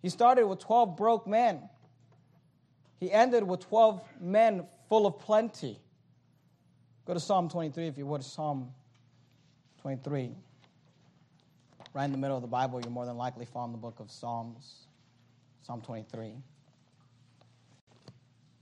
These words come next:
I won't take the time to go into it tonight because we're gonna deal with it later on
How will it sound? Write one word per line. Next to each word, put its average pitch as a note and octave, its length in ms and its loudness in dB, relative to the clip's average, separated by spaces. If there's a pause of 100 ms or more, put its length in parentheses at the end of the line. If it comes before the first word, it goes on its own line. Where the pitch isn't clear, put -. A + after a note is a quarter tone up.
(180)
I C#3+ 60 0
won't E3+ 220 2
take E3+ 120 2
the C#3+ 80 -6
time D#3+ 300 0
to C#3+ 60 -2
go D3 200 0
into D#3 280 -4
it B2+ 140 -8 (140)
tonight C#3 460 -4
because C3 340 -6
we're B2 140 -10
gonna C3 180 -6
deal C3 340 -8
with C#3 160 -6
it A#2+ 200 -10
later B2+ 400 -6
on C3 260 -4